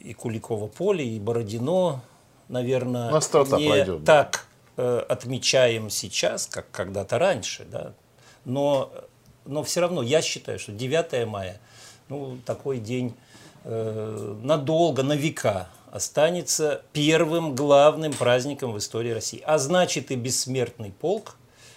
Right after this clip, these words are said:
Speaker 1: да, я уверен, да, э, будет, э,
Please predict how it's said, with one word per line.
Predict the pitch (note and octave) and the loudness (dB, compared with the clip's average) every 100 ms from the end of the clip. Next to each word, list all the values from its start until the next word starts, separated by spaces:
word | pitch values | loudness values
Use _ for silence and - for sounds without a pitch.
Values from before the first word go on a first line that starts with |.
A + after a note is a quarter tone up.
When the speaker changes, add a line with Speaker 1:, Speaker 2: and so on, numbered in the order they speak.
| - - | -20 -6
Speaker 1:
да, | B2 E3 | -2 0
я | A#2 D#3 | 0 0
уверен, | C#3+ C#3 D3+ G3 A#2 F#2 | -2 -2 2 2 2 -4
да, | A2 C#3 C3+ D3+ | -6 -6 -6 -8
э, | A2+ A2 G#2+ G#2 | -6 -6 -6 -8
будет, | B2 C3+ A#2+ - | -8 -8 -8 -8
э, | A2+ A2 G#2+ G#2 | -10 -8 -8 -10